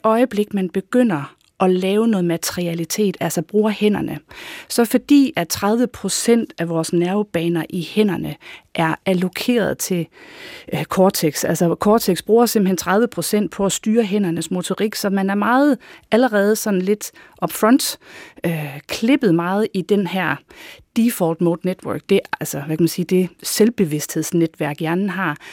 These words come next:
Og i det øjeblik, man begynder at lave noget svært, muskulært krævende,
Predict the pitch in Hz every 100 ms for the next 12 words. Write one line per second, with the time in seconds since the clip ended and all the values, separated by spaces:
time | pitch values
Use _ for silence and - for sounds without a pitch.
0 | - - 190 196 254 262 254 240 190 -
1 | 220 220 185 190 226 240 175 - 226 214
2 | 175 170 - 185 180 220 - - 180 208
3 | 226